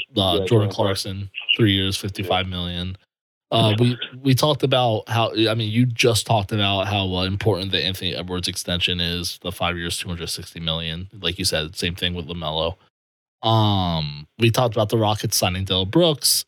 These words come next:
Speaker 2: and last but not least, that's really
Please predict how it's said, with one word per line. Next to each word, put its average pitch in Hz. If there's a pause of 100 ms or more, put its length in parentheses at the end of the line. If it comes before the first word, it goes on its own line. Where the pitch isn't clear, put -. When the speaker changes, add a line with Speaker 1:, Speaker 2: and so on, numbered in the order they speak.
(160)
Speaker 2:
and 113
last 120
but 120
not 107
least, 98 (120)
that's 95 (280)
really 87